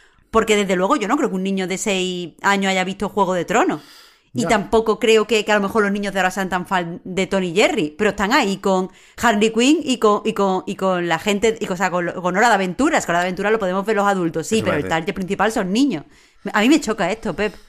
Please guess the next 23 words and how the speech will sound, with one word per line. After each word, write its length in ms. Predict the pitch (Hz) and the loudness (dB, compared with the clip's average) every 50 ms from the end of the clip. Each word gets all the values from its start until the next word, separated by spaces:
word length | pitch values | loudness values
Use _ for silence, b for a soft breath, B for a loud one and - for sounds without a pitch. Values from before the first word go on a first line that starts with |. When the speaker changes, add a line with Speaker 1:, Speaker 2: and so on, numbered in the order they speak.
| _ _ _ _ | _ _ _ _
Speaker 2:
Ya, 300 | 120 180 208 196 - - - _ _ _ _ _ | -2 -2 -2 -2 -6 -14 -20 _ _ _ _ _
<clears throat> 480 | - 202 202 165 139 113 90 - - - | 2 2 2 2 0 -2 -6 -12 -14 -10
ya. 320 | 110 110 151 180 180 175 - | 0 2 2 2 2 0 -4
Supongo 320 | - 127 104 127 143 147 | -6 -2 2 2 2 4
que 300 | 131 135 131 127 120 113 | 4 4 4 4 4 2
Warner 540 | 110 110 101 107 113 123 123 135 135 127 117 | 0 -4 -4 0 0 2 2 2 0 0 0
aquí 600 | 110 101 98 120 123 123 120 113 107 92 - - _ _ _ _ _ _ | -2 -2 -4 -4 -4 -2 -2 -4 -4 -6 -10 -16 _ _ _ _ _ _
trabaja 400 | - 107 107 110 120 120 139 123 | -4 -2 0 0 0 2 0 -2
con 160 | 107 113 110 | 0 0 -2
lo 80 | 107 104 | -2 -2
que 120 | 95 98 | -4 -8
tiene 340 | - 104 135 165 170 117 90 | -6 -4 -2 -2 -2 -2 -4
y, 120 | 76 78 80 | -8 -14 -20
y, 200 | 71 - - 95 | -20 -20 -20 -20
y, 320 | 87 - - - - - _ | -20 -20 -20 -20 -20 -18 _
y 100 | - 127 | -14 -6
que 100 | - 131 | -4 -2
al 120 | 120 110 - | -2 -2 -2
final 240 | 123 113 113 123 | -4 -2 -2 0
lo 100 | 127 127 | 0 0
que 100 | 104 - | -2 -4
quiere 280 | 101 123 120 113 113 113 | -6 -2 0 0 0 0
es 240 | 110 - - - | 0 -2 -8 -14